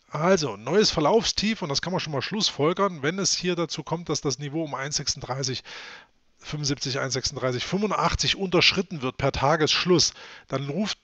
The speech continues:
relativ schnell die Marke hier von eins fünfunddreißig vierzig rund und dann kann man auch durchaus noch von einem tieferen Rücksetzer ausgehen, der dann sogar hier bis zu dieser grünen Zone reichen würde. Da machen wir aber mal eine horizontale Linien-,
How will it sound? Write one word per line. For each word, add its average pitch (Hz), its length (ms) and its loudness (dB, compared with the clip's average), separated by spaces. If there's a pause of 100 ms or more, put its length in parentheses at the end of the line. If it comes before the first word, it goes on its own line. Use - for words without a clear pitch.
relativ 170 560 4
schnell 170 300 2
die 151 80 -4
Marke 147 260 2
hier 139 140 -2
von 151 120 -4
eins 131 220 -4
fünfunddreißig 127 800 -2
vierzig - 480 -2
rund 160 280 -2 (300)
und 127 120 -8
dann 123 120 -4
kann 156 200 -2
man 160 120 -4
auch 135 160 -4
durchaus 143 400 -4
noch 139 120 -8
von 139 100 -8
einem 123 120 -8
tieferen 131 360 -6
Rücksetzer 139 480 -2
ausgehen, 143 460 0
der 131 100 4
dann 143 180 -2
sogar 139 240 -2
hier 131 180 -4
bis 139 160 -6
zu 139 100 -8
dieser 123 240 -4
grünen 190 300 -8
Zone 127 300 -4
reichen 131 400 -2
würde. 175 360 2 (420)
Da 127 60 -12
machen 123 220 -8
wir 135 80 -2
aber 120 120 -4
mal 120 140 -4
eine 117 100 -8
horizontale 120 920 -4 (640)
Linien-, 147 760 -6